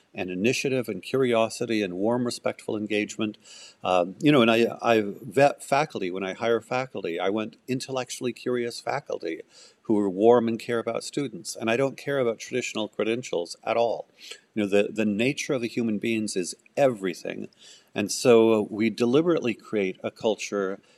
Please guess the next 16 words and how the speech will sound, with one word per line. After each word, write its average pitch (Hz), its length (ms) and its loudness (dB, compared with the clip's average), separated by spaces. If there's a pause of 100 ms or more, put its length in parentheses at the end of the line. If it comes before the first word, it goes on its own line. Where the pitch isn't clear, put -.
(140)
in 98 80 -4
terms 101 340 -2
of 82 140 -4
the 87 100 -8
faculty, 127 680 -2
in 107 120 -8
terms 95 300 -8
of 92 100 -6
families 120 580 0
coming 120 260 -6
in, 120 300 -2 (280)
in 107 80 -4
terms 101 300 -4
of 92 100 -6
students' 117 380 -2
commitment, 117 560 -4